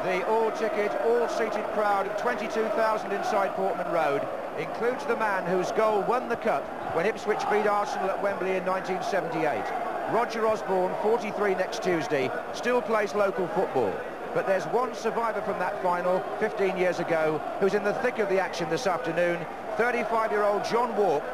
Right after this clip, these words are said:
who takes his place in what now looks like a full-strength Ipswich lineup. Jason Dozzell and Chris Kiwomya have recovered from thigh strains. Gavin Johnson passed a late test on a back injury. But at number nine,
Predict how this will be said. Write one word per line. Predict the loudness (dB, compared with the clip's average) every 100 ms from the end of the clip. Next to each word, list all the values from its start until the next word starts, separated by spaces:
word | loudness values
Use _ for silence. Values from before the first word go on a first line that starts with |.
| -8 -4
who | -4
takes | 0 -2 -2
his | -4 -2
place | 0 0 0
in | 2
what | 2 2
now | 0 0
looks | 2 0 0
like | 0 2
a | -2
full-strength | 0 0 0 -2 0 0 -2 -6 -2
Ipswich | -2 0 -2 -2
lineup. | 0 0 2 0 -2 -4 -6 -6 -4 -4
Jason | 0 0 0 0
Dozzell | 0 2 2 2 0
and | 0
Chris | 0 0
Kiwomya | 0 2 2 2 0 0
have | 0
recovered | -2 0 0 0
from | -2
thigh | 0 0 0
strains. | -2 0 0 0 -4 -8 -10 -2
Gavin | 0 0 0
Johnson | 0 0 -2 -6 -2
passed | -2 0
a | -2
late | 0 0 0 -2
test | 0 2 2
on | 2
a | 0
back | 0 -2
injury. | -2 0 0 0 0 -4 -4 -4
But | 0
at | 2 2
number | 0 0
nine, | 2 0 -2